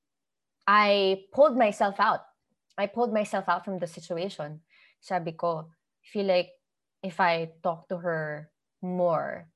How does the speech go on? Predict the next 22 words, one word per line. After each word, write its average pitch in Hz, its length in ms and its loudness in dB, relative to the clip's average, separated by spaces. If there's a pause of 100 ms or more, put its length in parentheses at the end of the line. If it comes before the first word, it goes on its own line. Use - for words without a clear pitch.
(240)
pag 175 140 -8
kinausap 175 480 -6
ko 170 140 -12
pa 165 80 -8
siya 156 360 -10 (460)
ng 165 160 -6
sobra, 160 680 -2 (300)
and 185 220 -4
I 170 100 -2
feel 180 240 -6
like 156 280 -2 (200)
if 175 160 -6 (360)
I, 165 440 -2 (220)
you 196 160 -4
know, 180 100 0
communicated, 170 720 -8
parang 269 220 -2 (420)
lagi 208 280 0
ko 202 100 -4
siyang, 180 500 -6 (480)
I'd 247 160 6
always, 226 480 4